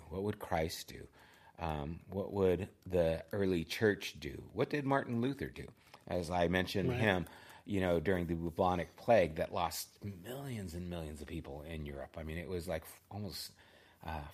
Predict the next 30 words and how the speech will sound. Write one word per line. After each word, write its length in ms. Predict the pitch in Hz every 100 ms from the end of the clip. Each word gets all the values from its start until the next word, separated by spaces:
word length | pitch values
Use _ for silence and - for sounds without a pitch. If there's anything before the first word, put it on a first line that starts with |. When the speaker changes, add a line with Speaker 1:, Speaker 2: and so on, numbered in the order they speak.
| -
Speaker 1:
forty 180 | 92
percent 320 | 123 - 117 101
of 60 |
the 60 | 76
population 720 | - 92 - 69 82 90 80
in 80 | 69
some 160 | 67 78
places 580 | 78 80 - 69 67 - 85
were 80 | 71
wiped 340 | 67 82 80
out 340 | 82 90 -
because 300 | - - 76
of 140 | 71 -
the 60 |
plague. 420 | - - 92 - - - - - - _
And 320 | 104 92 90 87
yet 300 | 98 101 92
there 200 | 98 95
was 300 | 98 92 87
the 160 | 92
attitude 540 | 101 107 104 - 101 92
of, 160 | 87
"Hey, 240 | 120 123 101
we're 160 | 104
gonna 180 | 113 104
take 280 | 95 107 -
precautions, 840 | - 120 120 120 131 120 117 107
we're 80 | 80
gonna 160 | 73
fumigate, 580 | - 123 120 117 117 117